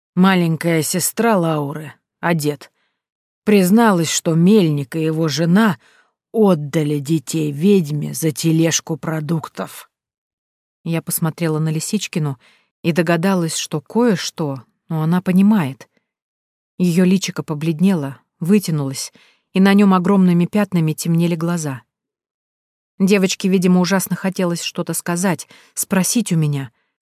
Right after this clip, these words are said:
но она терпеливо играла роль глухонемого мальчика. «И что же она с ними делала?» Гадалка тоже немного напряглась, слушая эту жуткую историю. Ведьма с детьми.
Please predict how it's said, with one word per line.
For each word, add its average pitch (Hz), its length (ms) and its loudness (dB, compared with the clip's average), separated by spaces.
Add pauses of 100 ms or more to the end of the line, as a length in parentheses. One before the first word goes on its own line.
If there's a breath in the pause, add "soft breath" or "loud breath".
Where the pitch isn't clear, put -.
(140)
но 196 220 4
она 202 200 4
терпеливо 196 680 2
играла 165 360 -2
роль 185 200 0
глухонемого 165 680 -2
мальчика. 135 560 -8 (1160)
«И 156 160 -2
что 180 360 0
же 165 140 0
она 160 220 0
с - 160 -4
ними 156 220 0
делала?» 147 540 -4 (920)
Гадалка 175 520 0
тоже 160 300 -2
немного 147 360 -4
напряглась, 165 560 -4
слушая 151 500 -6
эту 160 140 -8
жуткую 156 400 -6
историю. 139 440 -8 (460)
Ведьма 156 420 0
с 135 60 -8
детьми. 160 440 -4